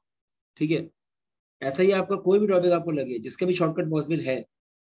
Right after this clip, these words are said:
अगर आपको नहीं पता है कि possible है कि नहीं, आप search करो, ठीक है,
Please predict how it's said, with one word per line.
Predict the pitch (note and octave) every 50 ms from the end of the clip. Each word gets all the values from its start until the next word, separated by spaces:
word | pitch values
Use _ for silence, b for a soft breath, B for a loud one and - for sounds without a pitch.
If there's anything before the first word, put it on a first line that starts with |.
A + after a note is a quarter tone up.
| _ _ -
अगर | C3 C#3+ E3
आपको | F3+ F3+ F3 F3+
नहीं | E3+ F3 F3+
पता | F#3 F3+ F3+
है | F3+ F#3
कि | F#3 F3+
possible | D#3+ D#3+ E3 E3 E3 F3+ F3
है | F3+
कि | E3+ F3
नहीं, | F3 F#3 F#3+
आप | F#3 F3+ - - _
search | - F3 F3 D#3+ -
करो, | D3 C3+ A2+ A2+ - _ _ _ _ _ _ _ _ _ _ _
ठीक | - D3 D3+
है, | E3